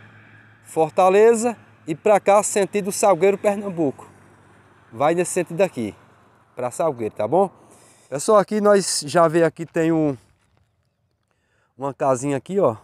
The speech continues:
na entrada aqui. Aqui tem o mata-burro. Chama o mata-burro, né? Tem uma porteirazinha aqui, tá bom? Vamos entrar aqui e mostrar pra vocês.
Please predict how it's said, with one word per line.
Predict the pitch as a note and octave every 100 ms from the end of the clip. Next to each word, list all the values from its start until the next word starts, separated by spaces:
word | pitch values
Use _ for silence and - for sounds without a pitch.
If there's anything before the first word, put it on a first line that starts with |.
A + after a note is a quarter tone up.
| -
na | A2+ B2+
entrada | - B2 B2
aqui. | B2 - G3 F#3+ _ _ _ _ _ _ _ -
Aqui | C3 D3
tem | C3 D3 C#3
o | C3+ B2+
mata-burro. | B2 B2+ C#3 B2 G#2+ D3 F3 F#3 - - - _ _ - - _ _ _ _ _ _ _ _ _ - -
Chama | - A2+
o | A#2
mata-burro, | A#2 A#2+ A2 D3+ C#3+
né? | C#3 E3 D#3 -
Tem | A#2+
uma | B2
porteirazinha | C#3 A#2 - B2+ A#2+ A2 B2
aqui, | A2 G#2+ D#3+ F3+ - - - - - - - - - - -
tá | A#2
bom? | D3+ F3 - - -
Vamos | B2 D#3+ D#3
entrar | D#3+ E3+ C#3
aqui | B2 - F3 F3 - - - - - - - - - - - - -
e | C3+ D#3+ F3 E3+ - D3
mostrar | E3 F#3 - E3 E3+ F3
pra | F3 F3
vocês. | F3+ G3+ - C3 A#2 G2 - -